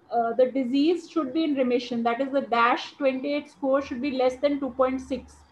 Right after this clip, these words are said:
So if the patient has not achieved remission, we need to add on another D mart.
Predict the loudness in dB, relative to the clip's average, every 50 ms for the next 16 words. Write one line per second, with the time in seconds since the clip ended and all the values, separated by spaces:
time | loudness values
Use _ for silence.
0 | _ _ _ _ _ _ _ _ -2 4 4 4 4 4 0 -2 -2 -2 0 -2
1 | 0 0 0 2 2 2 2 2 4 6 6 6 4 2 -2 -2 2 2 2 2
2 | 2 0 0 0 0 -2 -2 -4 -4 -4 -2 -2 0 0 0 0 0 0 0 0
3 | -2 -2 _ _ _ -12 -4 0 2 2 2 2 2 2 0 0 -2 -2 -2 -2
4 | 0 0 0 0 -2 -6 -6 -10 _ _ _ _ _ _ _ -6 -6 -6 -6